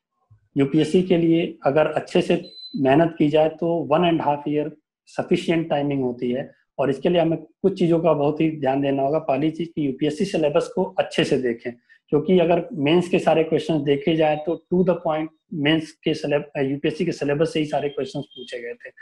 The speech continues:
दूसरी चीज़ अपने resources को minimum रखें और अगर बेहतर हो, यही रहेगा कि आप अपने सारे points पे, सारे syllabus पे अपने self नोट्स बना के रखें ताकि last time आप उन्हें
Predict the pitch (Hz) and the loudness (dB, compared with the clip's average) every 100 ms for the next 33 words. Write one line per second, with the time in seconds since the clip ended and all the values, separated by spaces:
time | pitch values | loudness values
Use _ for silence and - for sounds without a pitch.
0 | - - - - 143 147 180 180 190 180 | -20 -20 -12 0 2 4 2 4 2 2
1 | 151 151 147 - 156 151 185 185 - 180 | 2 2 2 2 2 2 0 0 2 2
2 | 170 143 143 139 120 117 - 120 120 - | 4 4 4 4 4 0 -2 -8 -8 -16
3 | - _ - 151 160 - - _ - 139 | -20 _ 2 2 2 -4 -16 _ -8 -2
4 | 165 143 143 143 180 170 165 175 139 143 | 0 2 2 2 -2 -2 -4 -6 -4 0
5 | 185 170 170 170 180 151 160 - 156 151 | 0 0 -2 -4 -2 -4 -4 -8 -8 -6
6 | 147 170 170 _ _ _ _ _ _ - | -4 -6 -8 _ _ _ _ _ _ -2
7 | 147 185 185 - 156 151 - 147 165 165 | 0 0 -4 -4 -4 -2 -2 -2 -2 -4
8 | 147 151 165 - 165 147 151 147 156 160 | -6 -4 -6 -6 -8 -8 -10 -6 -4 -4
9 | - 160 135 131 143 170 - 143 135 143 | -6 -12 -12 -8 -6 -6 -6 -6 -6 -6
10 | 127 - 165 - - _ - 135 139 139 | -10 -8 -8 -10 -20 _ -4 -2 0 2
11 | 156 - 156 151 143 143 135 175 | 0 -2 -4 -2 -2 -4 -6 -6